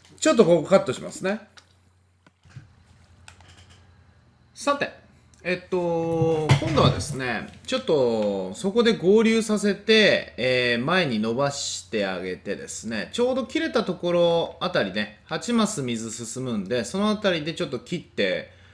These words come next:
えー、水のところで二段掘り下げておいてください。こんな感じですね。えっと、ちょっと今スーパーフラットで作ってるため、あのー、下のね、えー、地面の下が、の段に余裕がなかったんで、私ちょっとここで一段上げました。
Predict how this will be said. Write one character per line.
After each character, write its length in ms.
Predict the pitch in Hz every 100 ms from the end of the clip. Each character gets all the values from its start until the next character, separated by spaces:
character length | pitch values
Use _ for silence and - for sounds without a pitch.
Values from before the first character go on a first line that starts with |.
| -
え 360 | - 120 117 110
ー、 40 | 123
水 200 | 139 180
の 100 | 175
と 120 | 165
こ 100 | 160
ろ 100 | 151
で 140 | 151
二 180 | 175 233
段 200 | 208 113
掘 160 | 117 165
り 80 |
下 140 | 185 220
げ 100 | 190
て 100 | 110
お 80 | 87
い 40 |
て 60 | 76
く 80 |
だ 80 | 71
さ 220 | - 73
い。 80 | - -
こ 80 |
ん 40 | 101
な 80 | 92
感 120 | 87
じ 60 |
で 60 | 85
す 120 | -
ね。 220 | 156 175 - - - - - -
え 220 | 156 170
っ 60 | -
と、 240 | 170 165
ち 80 | 165
ょ 40 | 226
っ 40 |
と 500 | 214 190 180 175 170
今 160 | 208 196
ス 200 | - 277
ー 40 |
パ 100 | 311
ー 60 | 311
フ 100 | 311
ラ 80 | 330
ッ 20 |
ト 100 | 269
で 100 | 165
作 200 | - 180
っ 20 |
て 140 | -
る 100 | 123
た 140 | 104 101
め、 580 | 110 113 110 98 76 - - 110
あ 140 | 113
の 540 | 110 107 104 104 98
ー、 20 | 98
下 300 | - 220 226
の 140 | 233
ね、 260 | 240 240 - - - - -
え 460 | - 143 143 135 135
ー、 60 | 139
地 80 | 220
面 260 | 247 170
の 60 | 123
下 280 | - 196 160
が、 440 | 135 123 101 71 - -
の 200 | 127 117
段 260 | 147 147
に 180 | 107 101
余 160 | 107 135
裕 80 | 165
が 100 | 165
な 120 | 190
か 80 | 190
っ 120 | -
た 120 | 98
ん 60 | 95
で、 60 |
私 220 | 95 98
ち 80 | -
ょ 40 | 131
っ 20 |
と 80 | 107
こ 100 | 127
こ 100 | 160
で 80 |
一 200 | 131 165
段 180 | 208 104
上 80 | 127
げ 60 | 196
ま 120 | 196
し 80 | -
た。 200 | 87